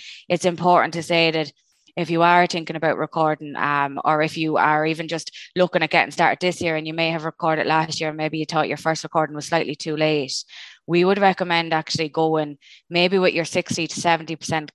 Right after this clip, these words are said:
um, of cows calved in the herd, then waiting to have the full hundred percent calved. You're putting yourself under pressure, and also the technicians,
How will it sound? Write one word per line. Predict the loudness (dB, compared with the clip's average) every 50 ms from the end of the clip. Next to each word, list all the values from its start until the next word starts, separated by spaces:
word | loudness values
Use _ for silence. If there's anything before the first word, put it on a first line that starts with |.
| -4
um, | -2 -2 -2 -2 -4 -6 -12 -16 -18 _ _ -2
of | -2 -2 -2 -2
cows | -2 0 0 0 0 -2
calved | -4 -2 2 2 2 2 0 -2
in | -8 -8
the | -6
herd, | -4 0 0 0 0 -2 -4 -4 -4
then | -4 -4 -4 -2
waiting | 0 2 2 2 0 -4 -8 -12 -12 -14 -16 -20 -20 -20 _ _ -12
to | -8 -6 -2
have | 0 2 4 2 2 0 -4
the | -8
full | -8 -4 -2 0 0 0
hundred | -2 -4 -8 -8 -10 -12 -12
percent | -10 -6 -6 -6 -6 -4
calved. | -2 0 2 2 2 2 0 -2 -8 -16 _ -20 -20 -20 -14 _
You're | -6 -4
putting | 0 2 2 2 2
yourself | 0 -4 0 2 2 2 2 2
under | -2 -6 -4 -2
pressure, | -2 0 0 0 -2 -4 -4
and | -4 -4 -2
also | 0 0 0 0 -2 -4
the | -8 -6
technicians, | -4 -4 -4 -4 -4 -8 -8 -8 -8 -10 -10 -10 -12 -14